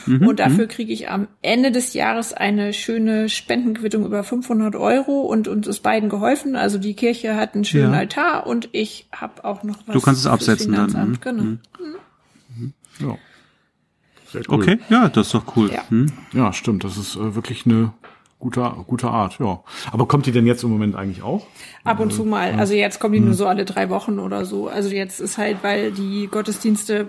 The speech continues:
Speaker 2: also bei uns ist jetzt noch zusätzlich schwierig, weil unsere Kirche, äh, restauriert wird und die ist jetzt geschlossen.
Speaker 3: Mhm.
Speaker 2: Alle Gottesdienste finden auf dem Kirchplatz
Speaker 3: Mhm.
Speaker 2: oder im Gemeindehaus statt. Das ist
Speaker 1: Mhm.
Speaker 2: aber nicht so groß. Das heißt, da passen nicht so viele Leute rein und deswegen,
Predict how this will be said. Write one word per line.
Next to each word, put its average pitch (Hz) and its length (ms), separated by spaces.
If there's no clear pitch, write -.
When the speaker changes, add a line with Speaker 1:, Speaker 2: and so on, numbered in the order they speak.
Speaker 2:
also 196 200
bei 220 40
uns 247 240
ist 240 140
jetzt 220 180
noch 226 180
zusätzlich 233 640
schwierig, 214 380
weil 208 100
unsere 202 240
Kirche, 226 340
äh, 202 280
restauriert 202 840
wird 233 320
und 196 340
die 214 60
ist 208 100
jetzt 202 200
geschlossen. 226 460
Speaker 3:
Mhm. 220 60
Speaker 2:
Alle 214 220
Gottesdienste 208 640
finden 208 460
auf 196 160
dem 202 120
Kirchplatz 220 500
Speaker 3:
Mhm. 190 60
Speaker 2:
oder 196 120
im 190 100
Gemeindehaus 208 600
statt. - 320
Das 214 160
ist 208 100
Speaker 1:
Mhm. - 60
Speaker 2:
aber 202 200
nicht 208 160
so 208 100
groß. 233 300
Das 190 160
heißt, - 180
da 196 60
passen 202 320
nicht 202 180
so 202 140
viele 214 460
Leute 202 500
rein 196 320
und 190 120
deswegen, 190 560